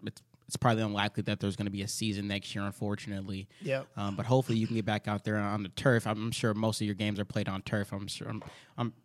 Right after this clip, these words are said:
Speaker 1: maybe some grass here and
Speaker 2: Yeah,
Speaker 1: there,
Speaker 2: no,
Speaker 1: but
Speaker 2: yeah, yeah. It,
Speaker 1: but
Speaker 2: it, yeah, it's, I mean, tomato, tomato, same thing.
Speaker 1: Let, let's,
Speaker 2: <laughs>
Speaker 1: uh, let's get into the, the rugby part a little bit. H-, how did you get into rugby?
Speaker 2: Well, um, I, I was in my dorm. I was a senior. At, uh,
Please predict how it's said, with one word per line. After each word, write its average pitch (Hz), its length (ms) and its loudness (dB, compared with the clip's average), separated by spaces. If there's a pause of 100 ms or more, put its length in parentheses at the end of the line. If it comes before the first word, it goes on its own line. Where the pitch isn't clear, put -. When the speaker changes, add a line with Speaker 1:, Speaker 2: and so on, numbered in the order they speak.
(120)
Speaker 1:
maybe 127 220 6
some 113 180 0
grass 98 380 0
here - 100 -2
and 233 60 6
Speaker 2:
Yeah, 214 160 12
Speaker 1:
there, - 20 8
Speaker 2:
no, 175 140 8
Speaker 1:
but 160 100 10
Speaker 2:
yeah, 143 260 6
yeah. 139 300 4
It, 160 240 2
Speaker 1:
but 107 160 2
Speaker 2:
it, - 260 -6
yeah, 160 260 0
it's, 170 380 0
I 180 60 4
mean, 147 320 4 (120)
tomato, 160 280 6
tomato, 120 380 -4 (220)
same 131 180 -4
thing. 113 180 -10
Speaker 1:
Let, 190 240 8
let's, 202 380 12
Speaker 2:
<laughs> - 0 -
Speaker 1:
uh, 226 400 12
let's 208 220 8
get 254 140 6
into 233 360 8
the, 185 160 8
the 131 200 6
rugby 160 520 8
part 143 220 8
a - 20 6
little 131 100 6
bit. 123 220 6
H-, 123 240 0
how 220 260 4
did 254 140 2
you 240 40 2
get 226 200 4
into 240 260 4
rugby? 147 560 4 (260)
Speaker 2:
Well, 175 220 8
um, 170 580 6 (640)
I, 226 140 6
I 208 260 4
was 220 140 6
in 214 80 6
my 180 140 8
dorm. 165 500 4
I 151 140 6
was 160 100 4
a 147 80 2
senior. 180 460 4 (120)
At, 135 300 -6
uh, 127 380 -2